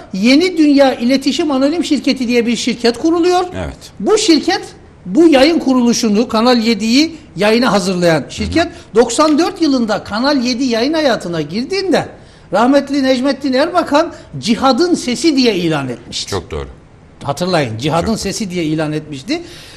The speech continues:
Speaker 1: Tıpkı Medya yedi, Euro yedi oldu ya, adını değiştirdi Avrupa'da. Aynısını bizimkiler de burada, aynı paralellikte, e, Yeni Dünya İletişim Anonim Şirketi'nin adı daha sonra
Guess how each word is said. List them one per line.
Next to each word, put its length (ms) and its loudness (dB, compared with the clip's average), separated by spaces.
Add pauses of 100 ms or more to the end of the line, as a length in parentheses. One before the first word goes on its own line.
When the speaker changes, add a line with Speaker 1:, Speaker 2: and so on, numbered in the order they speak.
(380)
Speaker 1:
Tıpkı 540 2 (360)
Medya 380 4
yedi, 420 4 (200)
Euro 200 6
yedi 240 4
oldu 240 4
ya, 220 4 (160)
adını 320 4
değiştirdi 460 2
Avrupa'da. 540 2 (400)
Aynısını 640 0
bizimkiler 560 2
de 180 -2
burada, 160 -2
aynı 320 0
paralellikte, 840 -2 (500)
e, 60 -2
Yeni 760 2
Dünya 340 6
İletişim 560 0
Anonim 320 2
Şirketi'nin 640 0
adı 300 -2
daha 240 0
sonra 640 2